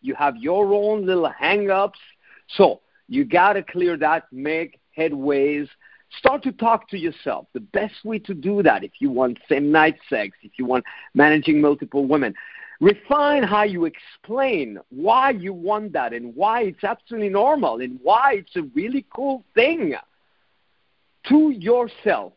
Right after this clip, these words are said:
till you go, "Yeah, sure." Up to a point where if you were the one being interviewed and somebody told you, "So, what's your take on threesomes?" You'd be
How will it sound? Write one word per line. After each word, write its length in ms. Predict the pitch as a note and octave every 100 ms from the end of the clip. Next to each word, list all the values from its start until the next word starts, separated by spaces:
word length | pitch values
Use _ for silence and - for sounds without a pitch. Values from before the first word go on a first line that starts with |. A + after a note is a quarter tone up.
| -
till 120 | G3+
you 80 | F3+
go, 140 | F3+
"Yeah, 340 | G#3 E4 D#4 - - -
sure." 380 | D4 F4+ D3+ - _ _ _ _ _ _ _ _
Up 160 | - F#3
to 100 | A3+
a 40 | F#3+
point 380 | - F#3 C4+
where 200 | G#3+ D#3
if 160 | D3 -
you 100 | D3+
were 500 | C#3+ D3+ D#3+ D3+ C#3 _ _ _ _ _ -
the 100 | D#3
one 260 | F#3 A#3
being 200 | F#3 F3+
interviewed 560 | A3+ A3+ E3 B2+ E3+ A#3+
and 160 | D3 C3+
somebody 340 | E3+ D#3 D3
told 320 | D#3 D3+ C#3+
you, 160 | C3 A2+ -
"So, 340 | C#4 A#3 - - _ _ _ _
what's 160 | A3+ C#4
your 100 | B3+
take 180 | A#3+
on 160 | G3+ F3
threesomes?" 520 | D#3+ F3+ D#3 G2+ F2
You'd 120 | B2
be 200 | A#2 G#2+